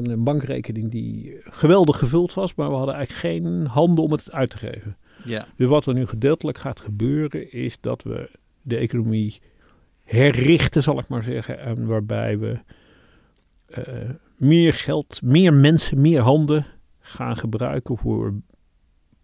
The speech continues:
Speaker 1: wat we hier in Nederland gaan opeten. Vol-, gewoon,
Speaker 2: Dus minder
Speaker 1: we mogen
Speaker 2: export,
Speaker 1: genieten.
Speaker 2: meer, meer, meer
Speaker 1: Ja, we hoeven minder
Speaker 2: Maar, maar we gaan wel uitgeven aan dingen die lastig zijn te importeren, denk ik.
Speaker 1: Ja.
Speaker 2: Dus, dus heel veel arbeid,
Speaker 1: Dus
Speaker 2: eh,
Speaker 1: dat zal betekent ook dat
Speaker 2: arbeidsintensieve sector.
Speaker 1: mensen die, dat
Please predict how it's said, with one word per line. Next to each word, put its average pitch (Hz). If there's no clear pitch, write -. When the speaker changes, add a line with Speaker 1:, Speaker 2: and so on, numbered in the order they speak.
Speaker 1:
wat 120
we 135
hier 127
in 127
Nederland 120
gaan 135
opeten. 107
Vol-, 170
gewoon, 151
Speaker 2:
Dus 107
minder 127
Speaker 1:
we 151
mogen 170
Speaker 2:
export, 135
Speaker 1:
genieten. 123
Speaker 2:
meer, 113
meer, 117
meer 107
Speaker 1:
Ja, 127
we 117
hoeven 156
minder 202
Speaker 2:
Maar, 135
maar 127
we 123
gaan 139
wel 147
uitgeven 120
aan 110
dingen 113
die 113
lastig 113
zijn 107
te -
importeren, 107
denk 87
ik. 90
Speaker 1:
Ja. -
Speaker 2:
Dus, 117
dus 117
heel 120
veel 110
arbeid, 117
Speaker 1:
Dus 208
Speaker 2:
eh, 175
Speaker 1:
dat 202
zal 208
betekent 196
ook 196
dat -
Speaker 2:
arbeidsintensieve 151
sector. 156
Speaker 1:
mensen 175
die, 120
dat -